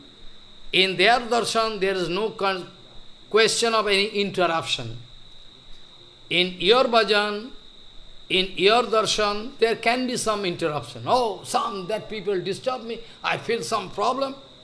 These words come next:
you break your bhajan. But the Divyasuri, any condition, anyhow,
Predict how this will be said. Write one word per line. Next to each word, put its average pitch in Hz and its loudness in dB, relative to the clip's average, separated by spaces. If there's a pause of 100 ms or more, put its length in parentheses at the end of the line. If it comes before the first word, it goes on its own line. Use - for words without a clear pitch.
(480)
you 170 -6
break 208 2
your 180 2
bhajan. 127 -8 (1700)
But 196 6
the 240 6
Divyasuri, 226 2
any 339 6
condition, 240 4
anyhow, 185 0